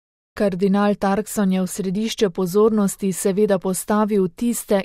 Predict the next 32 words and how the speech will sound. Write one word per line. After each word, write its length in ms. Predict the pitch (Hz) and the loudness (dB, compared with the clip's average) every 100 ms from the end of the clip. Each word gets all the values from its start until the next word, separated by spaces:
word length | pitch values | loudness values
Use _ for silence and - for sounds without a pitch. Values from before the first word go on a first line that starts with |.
| - | -2
ki 140 | 226 | 0
najbolj 400 | 214 220 202 180 | 2 2 2 0
trpijo 540 | 170 196 185 202 190 185 | -2 -4 -4 -2 0 0
zaradi 480 | 170 190 185 175 185 | -2 -2 -2 -2 -4
trgovine 640 | 202 185 202 180 185 185 | -2 0 0 2 0 0
z 160 | 175 180 | 0 -2
ljudmi, 460 | 175 190 190 180 - | 0 2 2 0 -6
torej 300 | - 190 180 | -6 -4 -4
same 400 | 175 202 185 185 | -4 -2 0 0
žrtve. 540 | 190 214 180 170 185 170 _ _ _ | 2 0 0 -4 -6 -6 _ _ _
Kot 180 | - 180 | -6 -2
je 100 | 185 | -2
poudaril, 680 | 175 180 170 196 214 214 190 - | 0 -2 0 2 2 2 -2 -2
ni 200 | 233 254 220 | -4 0 2
dovolj 400 | 190 185 214 208 | 2 4 4 4
le 140 | 185 185 | 2 2
njihova 560 | 180 175 - 190 185 - | 0 0 -2 -2 0 0
osvoboditev, 920 | 190 - 185 170 185 185 208 202 185 - _ | -4 -4 -4 -2 -2 -2 -2 0 -2 -4 _
ampak 420 | - 196 190 175 196 | -4 -2 -2 -4 -6
jih 160 | 175 | -4
je 100 | 190 | -4
treba 400 | 180 226 240 202 | -2 -2 0 0
tudi 340 | 175 240 202 180 | 0 -4 -4 -4
spremljati 720 | - - 233 233 220 208 226 | -6 -2 0 2 0 0 0
na 140 | 220 | -2
poti 440 | 208 214 214 214 196 | 0 0 2 2 0
rehabilitacije 1200 | 190 - 175 185 180 170 214 226 - 226 202 196 | 0 -2 -4 -2 -2 -2 0 0 -2 0 0 0
in 160 | 190 | -2
ponovnega 680 | 185 202 208 214 214 220 226 | 0 0 2 2 0 0 0
vključevanja 840 | 220 - 233 247 233 196 190 202 214 | 0 -2 -6 -2 0 2 2 2 0
v 60 | |
družbo. 560 | 202 220 190 165 180 | 0 0 -2 -2 -4